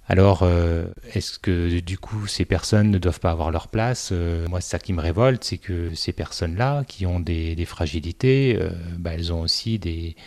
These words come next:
des capacités. Et du fait de leur fragilité, on ne connaît pas suffisamment leurs capacités. Puis je suis aussi révolté, mais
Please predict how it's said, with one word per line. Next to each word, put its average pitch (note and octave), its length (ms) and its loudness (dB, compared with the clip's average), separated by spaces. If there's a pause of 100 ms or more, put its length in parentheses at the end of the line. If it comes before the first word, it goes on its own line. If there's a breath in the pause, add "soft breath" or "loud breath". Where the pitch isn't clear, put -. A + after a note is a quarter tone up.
(160 loud breath)
des F#2+ 80 -4
capacités. A2 800 -2
Et E2+ 180 -6
du F2+ 140 -8
fait G2 220 0
de F#2 100 -2
leur F2 160 0
fragilité, A2 880 -4 (200)
on F2+ 100 -6
ne E2+ 40 -6
connaît E2+ 240 0
pas G2+ 140 2
suffisamment G#2 920 0
leurs E2+ 300 -10
capacités. - 640 -8 (300)
Puis F#2+ 100 -2
je - 60 -6
suis A2+ 160 2
aussi A#2 260 2
révolté, A#2+ 720 2
mais G#2+ 380 -2